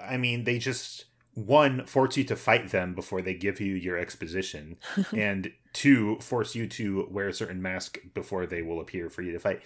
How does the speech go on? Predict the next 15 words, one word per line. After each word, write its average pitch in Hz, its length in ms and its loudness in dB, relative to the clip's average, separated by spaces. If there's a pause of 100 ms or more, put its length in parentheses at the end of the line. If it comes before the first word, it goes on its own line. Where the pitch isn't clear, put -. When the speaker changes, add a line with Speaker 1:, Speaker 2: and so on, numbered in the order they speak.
Speaker 2:
Mm. 190 200 -2
Speaker 1:
And, 143 360 6 (560)
I 139 100 0
mean, 139 380 2
it's 139 180 2
kind 175 240 4
of 135 140 0
necessary 123 800 2
for 113 340 2
the 101 140 2
mood 113 340 0
of 107 160 2
the 95 80 -2
place, 104 520 -2
because 95 720 -2